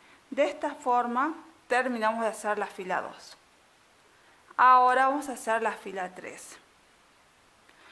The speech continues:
Vamos a comenzar haciendo tres cadenas, una, dos, tres, y en este mismo lugar donde hicimos las cadenas vamos a hacer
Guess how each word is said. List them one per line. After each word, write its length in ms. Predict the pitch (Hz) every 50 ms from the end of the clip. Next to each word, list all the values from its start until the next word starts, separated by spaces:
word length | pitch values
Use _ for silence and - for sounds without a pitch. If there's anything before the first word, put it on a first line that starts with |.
| - - _ -
Vamos 280 | 311 - - - -
a 60 | - 233
comenzar 400 | 226 220 220 214 214 240 240 240
haciendo 480 | 233 240 - 240 233 233 247 262 254 262 - -
tres 280 | 233 226 226 220 220
cadenas, 720 | - - 196 185 175 170 160 156 165 165 165 - - - - _ -
una, 640 | 240 233 233 226 226 220 220 226 240 262 285 302 294 - - - - -
dos, 400 | 208 196 202 202 208 208 208 208 - - - - _ _ _
tres, 480 | 262 254 262 269 277 277 - - - - _ _ _ - - - - - - _
y 100 | 214 220
en 100 | 226 233
este 240 | 285 - - 311 254
mismo 240 | 247 277 277 247 220
lugar 360 | 220 208 202 196 180 - - - -
donde 280 | - 214 214 208 196 202
hicimos 680 | 196 - - 240 240 240 233 233 240 254 254 - - - - - - - - -
las 220 | 220 226 - -
cadenas 520 | - 285 277 277 262 254 254 262 294 285
vamos 320 | 294 226 233 247 254 247 254
a 40 | 208
hacer 280 | - - 226 240 -